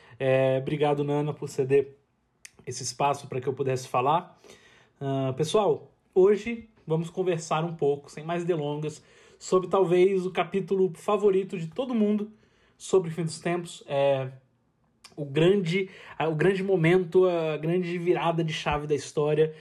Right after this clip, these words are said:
Esse capítulo que é tão lindo e tão precioso, que é Apocalipse dezenove e Apocalipse vinte, a volta de Jesus e o reino milenar. Cara, que, que momento,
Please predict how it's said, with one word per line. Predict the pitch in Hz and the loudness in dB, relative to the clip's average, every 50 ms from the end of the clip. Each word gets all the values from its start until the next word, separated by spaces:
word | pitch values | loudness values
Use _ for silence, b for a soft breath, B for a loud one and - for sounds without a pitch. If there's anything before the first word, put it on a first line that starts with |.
| B B B B B _ | B B B B B _
Esse | - - - | -18 -14 -2
capítulo | 165 185 180 196 196 190 202 196 | -2 -2 0 0 0 -2 -2 0
que | - 190 | 0 -2
é | |
tão | 180 - 226 254 233 | 0 2 -2 0 0
lindo | 196 190 208 202 190 | 0 0 0 0 -2
e | 190 | -4
tão | 185 - 190 | -4 -4 -6
precioso, | 208 214 220 220 - - 180 165 170 170 165 165 170 | -2 -4 -4 -4 0 0 0 0 0 -2 -4 -6 -10
que | - - 180 | -6 -4 -2
é | 151 147 151 156 156 B B B B B B B | -2 0 -2 -4 -8 B B B B B B B
Apocalipse | 139 135 - - 180 170 - 180 165 151 156 170 160 - - 165 | -10 -10 -4 -4 -4 -2 0 0 0 0 0 -2 -4 -6 -8 -10
dezenove | 151 139 147 160 151 139 143 147 156 160 151 151 160 165 160 - - _ _ - | -8 -4 -2 -2 -2 0 0 0 0 0 0 -2 -4 -6 -6 -10 -18 _ _ -10
e | - 156 151 151 | -6 -2 0 0
Apocalipse | 147 151 147 127 - 139 139 139 139 - - - | 0 0 -2 -4 -2 -4 -4 -4 -6 -8 -8 -8
vinte, | 131 120 127 135 147 147 139 - - 151 151 B B B B B B B B B | -6 -6 -6 -6 -6 -6 -8 -6 -8 -8 -8 B B B B B B B B B
a | 131 131 | -2 -2
volta | 131 127 120 123 131 156 170 196 202 196 - - 208 208 214 214 214 - | -2 -2 -2 0 2 4 4 4 2 0 -2 2 4 4 4 2 -4 -10
de | 151 135 | -12 -4
Jesus | 135 156 175 170 156 143 143 143 156 156 - - - - _ _ _ | 2 4 4 4 4 0 -4 -4 -4 -6 -10 -14 -18 -20 _ _ _
e | - 156 156 165 180 180 180 - | -4 -2 0 0 0 -2 -4 -6
o | - 147 | -6 -6
reino | 127 127 139 143 147 147 | -4 -4 -4 -4 -4 -4
milenar. | 147 147 147 135 135 139 143 143 160 | 0 0 0 0 0 -2 -4 -4 -2
Cara, | - 160 156 143 135 131 | -2 0 0 2 0 -2
que, | 131 - 156 156 160 175 175 170 B B B B B B B B B B _ _ _ - | -4 -6 -2 -2 -2 -2 -2 -4 B B B B B B B B B B _ _ _ -4
que | - 165 | -2 2
momento, | 165 185 175 156 156 151 139 - - - - - | 2 4 4 4 4 2 2 -2 -10 -16 -16 -16